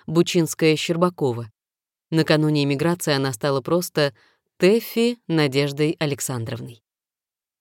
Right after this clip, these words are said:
Через Украину она добралась до Константинополя, оттуда — в Париж.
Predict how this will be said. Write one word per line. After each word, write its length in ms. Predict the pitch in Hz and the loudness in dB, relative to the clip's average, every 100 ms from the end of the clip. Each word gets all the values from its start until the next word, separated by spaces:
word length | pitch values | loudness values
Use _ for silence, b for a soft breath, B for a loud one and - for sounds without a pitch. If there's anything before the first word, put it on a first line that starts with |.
| - | 0
Через 260 | 185 185 | 4 4
Украину 480 | 190 202 220 254 170 | 2 2 2 2 2
она 160 | 147 151 | 2 2
добралась 580 | 151 147 143 147 - - | 2 2 2 0 -2 -6
до 160 | 156 139 | -2 0
Константинополя, 920 | 143 - 139 131 160 220 196 190 190 b b b b _ | -2 -2 -4 0 0 0 2 0 -2 b b b b _
оттуда — 680 | - 139 - - 214 208 214 _ _ _ | -6 -6 -6 -2 0 0 -4 _ _ _
в 100 | - | -8
Париж. 540 | 143 131 117 - - | -4 -4 -6 -12 -16